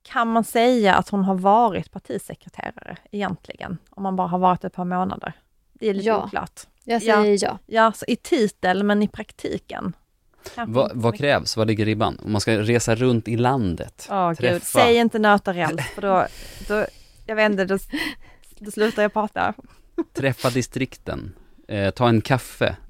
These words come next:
Speaker 3: med, eh, medlemmar. Är det liksom
Speaker 1: Jag frågade ju Tobias Baudin på S-kongressen vad han egentligen gjorde som partisekreterare.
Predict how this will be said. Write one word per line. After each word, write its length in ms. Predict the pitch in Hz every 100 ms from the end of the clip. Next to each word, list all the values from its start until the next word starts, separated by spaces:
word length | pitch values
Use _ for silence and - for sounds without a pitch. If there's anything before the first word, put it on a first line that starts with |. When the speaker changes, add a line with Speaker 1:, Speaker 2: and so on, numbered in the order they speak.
| -
Speaker 3:
med, 420 | 104 98 92 90
eh, 420 | 90 87 87 82
medlemmar. 680 | 104 104 92 110 95 - 78 - _ _
Är 140 | - 104
det 60 |
liksom 420 | 85 92 - - 90 _ _
Speaker 1:
Jag 120 | 240
frågade 340 | - 269 262 226
ju 40 |
Tobias 280 | 214 214 208
Baudin 580 | 220 220 254 208 202 220
på 80 | 214
S-kongressen 720 | 226 - 196 180 - 185 185
vad 80 | 202
han 80 | 202
egentligen 280 | 202 202
gjorde 260 | 196 214 196
som 140 | 185
partisekreterare. 880 | 185 202 226 165 165 - - - -